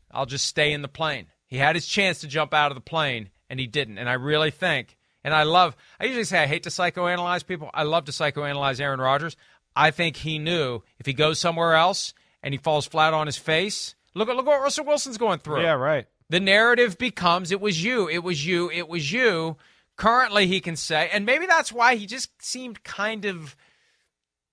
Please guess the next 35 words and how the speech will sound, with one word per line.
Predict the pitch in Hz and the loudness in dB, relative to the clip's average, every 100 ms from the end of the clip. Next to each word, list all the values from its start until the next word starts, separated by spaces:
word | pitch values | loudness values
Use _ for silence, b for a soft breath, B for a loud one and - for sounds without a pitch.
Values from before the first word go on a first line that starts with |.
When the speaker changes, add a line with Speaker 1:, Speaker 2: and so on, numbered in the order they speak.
| _ _ _ _ _ _ _ _ _ _ _ _ - | _ _ _ _ _ _ _ _ _ _ _ _ 0
Speaker 2:
Yeah, | 208 | 2
it | 165 | 4
puts | 208 208 | 4 4
Speaker 1:
happy | |
Speaker 2:
no | 185 180 | 4 4
pressure | 165 156 165 170 | 6 6 4 4
Speaker 1:
yesterday. | 180 185 202 | 4 4 4
Speaker 2:
on | 226 | 0
him, | 220 | 0
right? | 156 180 208 - | 2 2 -2 -6
Yeah, | 143 185 131 | -4 -2 -2
I | 113 165 | -2 -2
hear | 160 | 0
you. | 151 | 2
Speaker 1:
Hey, | 320 381 254 | 6 6 6
hey, | 330 330 | 6 4
these, | 233 294 262 214 _ - | 2 -8 -10 -14 _ -8
these | 269 294 | -8 -8
dumbasses | 190 208 226 233 240 247 269 214 | 0 4 4 6 2 2 -4 -6
that | 214 | -6
never | 202 214 233 | 2 2 2
do | 214 233 | -2 0
anything. | 208 226 - 254 254 | 0 0 -6 -4 0
Hey, | 277 185 _ _ | 0 0 _ _
this | 160 175 | -10 -8
is | 180 | -4
what | 208 | 2
I've | 254 277 | 4 2
been | 311 | 0
talking | 262 320 294 | 4 4 4
about | 294 247 226 | 4 4 4
for | 208 196 | 4 2
all | 180 | 4
these | 165 151 | 0 -2
years. | 151 147 95 | -2 -2 -4